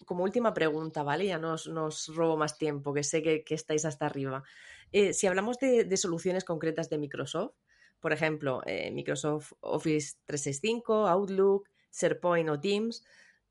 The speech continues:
todos hemos utilizado alguna vez esas herramientas, pero ¿nos contáis así algún truquillo, alguna funcionalidad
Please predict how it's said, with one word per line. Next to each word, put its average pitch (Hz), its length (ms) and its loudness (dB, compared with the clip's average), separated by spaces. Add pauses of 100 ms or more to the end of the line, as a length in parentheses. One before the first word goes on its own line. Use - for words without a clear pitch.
todos 247 560 4
hemos 214 260 0
utilizado 185 360 2
alguna 180 260 0
vez 165 240 2
esas 170 240 -4
herramientas, 139 720 -2 (340)
pero 185 380 2 (460)
¿nos 185 160 0
contáis 196 420 0
así 262 160 -2
algún 240 240 -2
truquillo, 202 560 0
alguna 175 340 2
funcionalidad 165 920 0